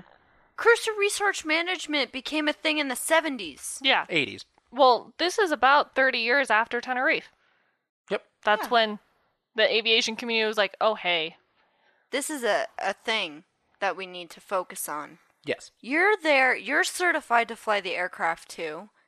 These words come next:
Speaker 1: Take over.
Speaker 3: Right. They found that the Garuda simulator pilot proficiency check records showed no evidence that the co-pilot had been checked or received simulator training in the appropriate vital actions and responses required to retrieve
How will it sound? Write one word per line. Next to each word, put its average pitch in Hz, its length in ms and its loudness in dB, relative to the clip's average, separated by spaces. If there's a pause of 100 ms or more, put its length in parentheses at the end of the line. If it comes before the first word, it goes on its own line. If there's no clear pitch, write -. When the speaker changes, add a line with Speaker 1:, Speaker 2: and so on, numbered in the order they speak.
(120)
Speaker 1:
Take 359 280 -4
over. 359 360 2 (520)
Speaker 3:
Right. 139 180 2 (760)
They 151 60 -6
found 226 160 0
that 208 60 -8
the 196 60 -4
Garuda 202 380 2
simulator 185 500 2
pilot 190 600 0
proficiency 175 580 -2
check 151 300 -2 (120)
records 131 580 -2
showed 160 520 2
no 143 380 4
evidence 139 480 0 (240)
that 127 100 -4
the 127 80 -2
co-pilot 185 480 4
had 147 140 -2
been 135 120 -4
checked - 380 -2
or 131 140 0
received 131 580 -8
simulator 196 460 -2
training 156 460 -4 (220)
in 143 80 -12
the 139 100 0
appropriate 170 640 0
vital 185 360 4
actions 160 420 -4
and 151 80 -4
responses 147 560 0
required 110 360 -6
to 110 80 -14
retrieve 220 440 -6